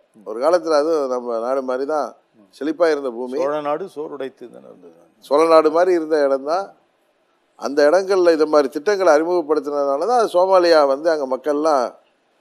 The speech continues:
Speaker 1: அவ்வளோ பசி பற்றிக்கு பண்றதுக்கு ஆளானாங்க. அதே மாதிரி ஆயிடக்கூடாதுனால தான் போராடுறோம்.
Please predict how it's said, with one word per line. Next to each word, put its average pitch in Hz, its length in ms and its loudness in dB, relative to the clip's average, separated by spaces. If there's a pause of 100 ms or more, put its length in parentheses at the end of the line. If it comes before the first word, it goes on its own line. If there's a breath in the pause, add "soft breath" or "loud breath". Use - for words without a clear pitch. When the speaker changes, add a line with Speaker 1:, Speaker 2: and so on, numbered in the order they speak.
Speaker 1:
அவ்வளோ 117 180 -2
பசி 131 260 0
பற்றிக்கு 135 680 -4
பண்றதுக்கு 127 520 -6
ஆளானாங்க. 113 400 -2
அதே 117 180 -2
மாதிரி 226 180 2
ஆயிடக்கூடாதுனால 190 760 2
தான் 247 180 0
போராடுறோம். 160 540 2